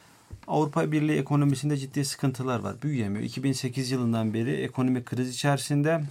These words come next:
ve artık hani, e, işte parasal genişleme şu bu ciddi manada soslar veriyor, sıkıntılar var. Bi-, e, bu Avrupa'nın kriz içerisinde olduğu görüntüsü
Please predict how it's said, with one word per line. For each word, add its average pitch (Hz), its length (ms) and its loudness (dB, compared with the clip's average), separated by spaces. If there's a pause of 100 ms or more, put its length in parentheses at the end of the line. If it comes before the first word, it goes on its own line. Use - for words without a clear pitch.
(360)
ve 131 40 2
artık 135 400 4
hani, 131 160 0
e, 123 600 -2
işte 113 180 -8
parasal 120 480 -2
genişleme 131 560 -2
şu 131 300 0
bu 147 320 0
ciddi 131 280 -4
manada 117 480 2
soslar 151 500 -2
veriyor, 165 260 0
sıkıntılar 151 560 0
var. 165 220 0 (520)
Bi-, - 60 -4
e, - 420 -8 (180)
bu 180 280 2
Avrupa'nın 143 720 0
kriz 151 260 0
içerisinde 127 540 -2
olduğu 131 560 0
görüntüsü 147 600 -2